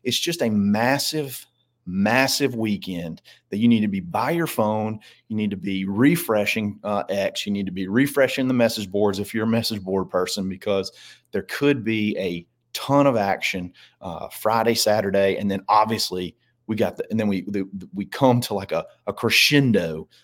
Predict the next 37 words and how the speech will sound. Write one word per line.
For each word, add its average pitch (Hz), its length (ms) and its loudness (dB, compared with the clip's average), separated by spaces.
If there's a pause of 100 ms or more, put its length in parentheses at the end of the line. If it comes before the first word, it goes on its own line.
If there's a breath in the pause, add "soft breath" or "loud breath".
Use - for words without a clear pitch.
(160 soft breath)
with 101 140 -6
this, - 260 -2
with 101 160 -8
this 98 140 -6
basketball 95 720 0
game 85 340 -6
on 95 140 -4
Sunday, 90 520 0 (360 loud breath)
um, 87 280 -4
that, 92 260 2 (100)
that 92 220 -2 (260)
we 104 160 0
all 95 260 8
should 92 220 -2
be, 85 420 -6
um, 87 380 -6
pumped 101 200 2
for. 90 140 -4
Hey, 101 220 0
by 98 180 -4
the 98 60 0
way, 90 100 0
if 87 80 -6
anybody's 120 240 2
got 117 80 0
any 95 80 0
tickets, - 540 -2 (480 soft breath)
holler 92 240 -2
at 90 80 -12
your 82 80 -16
boy. 80 140 -8
I'd 85 120 -2
love, 87 220 -2
I'd 95 120 0
love 92 160 0
to 85 60 -10
go. 78 220 -6